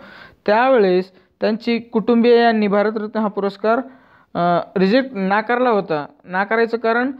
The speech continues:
की यांच्या मृत्यूचे पुरावे देखील आम्हाला मिळाले नाहीत आणि तुम्ही भारतरत्न मरणोत्तर कसं काय देतायत?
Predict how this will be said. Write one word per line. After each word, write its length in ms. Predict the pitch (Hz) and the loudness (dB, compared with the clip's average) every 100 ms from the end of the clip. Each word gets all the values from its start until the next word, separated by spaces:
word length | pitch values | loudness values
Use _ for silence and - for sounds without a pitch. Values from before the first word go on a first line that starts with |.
| - _ _ | -18 _ _
की 160 | 240 262 | 0 2
यांच्या 340 | 254 233 254 | 2 2 2
मृत्यूचे 500 | 254 240 226 202 214 | 2 0 -2 -2 -2
पुरावे 600 | 233 - _ 214 220 208 | -6 -8 _ 0 4 4
देखील 300 | 208 208 202 | 2 0 0
आम्हाला 300 | 196 190 190 | 0 0 -2
मिळाले 340 | 196 196 202 190 | -2 0 2 2
नाहीत 240 | 180 180 | -2 -4
आणि 160 | 185 190 | -6 -4
तुम्ही 280 | 196 196 175 | -2 0 2
भारतरत्न 600 | 190 185 185 190 196 185 | 0 0 -2 -6 -4 -4
मरणोत्तर 420 | 185 180 175 180 | -2 -4 -4 -6
कसं 200 | 185 - | -6 -2
काय 80 | 165 | -2
देतायत? 340 | 156 143 135 | 0 0 -2